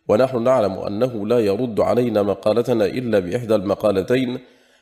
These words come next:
اللتين كشفنا عن عوارهما وبينا فسادهما، فليستر عورة مقالته ويصلح فسادها ويرم شعثها، ثم ليلق خصومه بها، فالمحاكمة إلى النقل الصريح والعقل الصحيح،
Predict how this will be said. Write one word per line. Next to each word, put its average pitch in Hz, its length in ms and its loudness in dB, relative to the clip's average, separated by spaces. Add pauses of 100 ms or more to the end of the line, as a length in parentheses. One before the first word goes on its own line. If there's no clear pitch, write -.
(140)
اللتين 113 500 0
كشفنا 104 500 0
عن 107 240 0
عوارهما 110 880 2 (440)
وبينا 104 580 2
فسادهما، 92 800 -2 (420)
فليستر 123 500 0
عورة 131 360 2
مقالته 123 800 0
ويصلح 123 480 -4
فسادها 101 800 0 (340)
ويرم 113 680 2
شعثها، 110 720 0 (340)
ثم 143 320 0
ليلق 110 400 0
خصومه 104 680 -2
بها، 78 320 -4 (440)
فالمحاكمة 110 760 0
إلى 95 220 -2
النقل 117 320 -2
الصريح 117 500 -2
والعقل 98 400 0
الصحيح، 135 540 -4